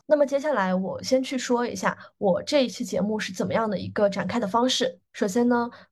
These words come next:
托福的考试是分为听说读写四科。那我相信其实我们日常学习英语或者是任何一种语言，听说读写也是我们最常用和基本的四大能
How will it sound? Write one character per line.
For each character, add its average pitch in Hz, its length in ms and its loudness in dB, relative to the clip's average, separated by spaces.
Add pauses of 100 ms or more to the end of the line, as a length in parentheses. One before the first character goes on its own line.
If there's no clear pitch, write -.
托 302 180 4
福 220 180 -6
的 208 360 2
考 - 260 -6
试 240 240 0
是 233 180 -6
分 233 160 -2
为 196 160 2
听 226 300 -4
说 233 180 0
读 208 240 -4
写 196 240 -2
四 254 240 0
科。 214 420 -4
那 269 140 6
我 202 80 0
相 240 200 -4
信 247 220 -2
其 214 140 -6
实 240 100 2
我 214 140 2
们 175 160 -6 (100)
日 240 160 2
常 214 240 -2
学 190 220 -2
习 175 360 -4
英 233 200 2
语 220 160 0
或 254 180 2
者 240 60 2
是 240 100 -6
任 302 160 -2
何 247 160 -4
一 247 60 -2
种 185 180 0
语 190 180 0
言， - 280 -4
听 262 180 -2
说 269 140 4
读 254 160 -6
写 202 140 -4
也 202 160 -2
是 202 160 -4
我 190 120 0
们 190 200 -4
最 262 180 4
常 - 220 -8
用 208 180 -4
和 190 100 -4
基 233 200 -4
本 - 180 -4
的 - 140 -4
四 - 120 -12
大 202 120 2
能 180 120 0